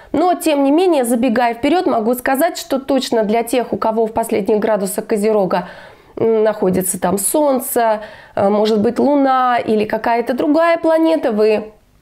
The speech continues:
это можете спокойно узнать по, эм, карте вашей рождения, да, то Плутон, конечно, значимые события даст. Кстати, раки в этих же градусах, весы и овны, не расслабляйтесь.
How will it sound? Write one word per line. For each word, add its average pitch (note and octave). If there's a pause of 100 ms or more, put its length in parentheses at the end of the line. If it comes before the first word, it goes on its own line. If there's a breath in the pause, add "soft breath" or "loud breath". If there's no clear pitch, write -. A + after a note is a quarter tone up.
(340)
это E3
можете G#3
спокойно A3+
узнать G3
по, F3+ (400 loud breath)
эм, G3
карте A3
вашей F#3+
рождения, B3
да, E4 (1080)
то C4
Плутон, C4
конечно, B3
значимые G#3+
события G3+
даст. F3 (640 loud breath)
Кстати, F4+ (320)
раки A#3+ (640 soft breath)
в A3
этих C4+
же B3+
градусах, B3 (400 soft breath)
весы C#4+
и A#3+
овны, A#3
не C4+
расслабляйтесь. A3